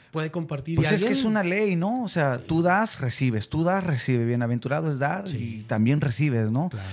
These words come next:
Speaker 2: Y no solamente es en la cuestión, normalmente lo ponemos en la economía, no, sino también en la cuestión de aprendizaje, de lo
Speaker 1: Sí.
Speaker 2: que yo he recibido, lo doy, ¿no? De la gra-, de... ¿cómo dice la Biblia? Ah, por gracia
Speaker 1: Eh.
Speaker 2: recibiste, por gracia da, ¿no?
Speaker 1: Exacto.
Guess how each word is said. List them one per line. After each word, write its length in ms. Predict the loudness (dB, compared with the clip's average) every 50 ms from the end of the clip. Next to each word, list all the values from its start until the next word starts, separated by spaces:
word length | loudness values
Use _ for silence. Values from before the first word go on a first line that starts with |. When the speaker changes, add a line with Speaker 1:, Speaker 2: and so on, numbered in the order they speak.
| -6
Speaker 2:
Y 100 | -2 2
no 100 | 4 4 4
solamente 400 | 6 6 6 6 4 4 0 0
es 60 | 0
en 60 | 2
la 120 | 0 0 0
cuestión, 340 | -4 -2 0 0 0 -2 -6 -12 -20 -20 _ _ -10 -2
normalmente 460 | 0 0 2 4 4 4 4 2 0
lo 80 | 0
ponemos 280 | 0 2 2 2 0 0
en 80 | -2 -4
la 60 | -2
economía, 360 | -2 -2 -2 0 0 -2 -2
no, 240 | -4 -4 -4 -6 -6
sino 300 | -8 -8 -8 -8 -8 -8
también 280 | -8 -6 -4 -2 -2
en 40 | -2
la 80 | -4 -6
cuestión 280 | -8 -8 -4 -2 -2
de 100 | 0 -2
aprendizaje, 840 | -2 -2 -2 -4 -2 -2 -4 -4 -4 -4 -4 -4 -4 -6 -6 -8 -8
de 140 | -6 -6 -8
lo 80 | -8 -10
Speaker 1:
Sí. 60 | -10
Speaker 2:
que 120 | -8 -8 -4
yo 140 | -2 -2
he 20 | 0
recibido, 600 | 0 0 -2 -2 -2 -2 0 0 0 0 -2 -4 -8 _ _ _ _ _ _ -10
lo 180 | -8 -6 -6
doy, 380 | -4 -2 0 2 2 2 2 2
¿no? 120 | 0 0
De 120 | 0 0 0
la 120 | 0 -2
gra-, 280 | -2 -2 -4 -6 -6 -8
de... 200 | -8 -10 -10 -10 -12 _ _ -20 -20 -20 -10
¿cómo 160 | -8 -6 -6
dice 240 | -6 -4 -4 -4 -4
la 120 | -2 -2 -2
Biblia? 380 | -2 -4 -4 -4 -6 -8 -8 -10
Ah, 180 | -10 -10 -10 -10 -12 -8 2
por 220 | 4 4 4 4
gracia 560 | 0 -2 -2 -2 -4 -2 -2 -2 -2 -4 -4 -8 _ _ -18
Speaker 1:
Eh. 140 | -14 -14 -14 -14 -10 -6
Speaker 2:
recibiste, 600 | -2 -2 -2 0 -2 -2 0 0 -2 -2 -4 -6
por 240 | -4 -4 -6 -6 -6
gracia 440 | -8 -8 -6 -6 -4 -4 -4 -2 -2
da, 200 | -2 -2 -2 0
¿no? 120 | 0 0
Speaker 1:
Exacto. 480 | 0 -2 -4 -6 -8 -10 _ -14 -12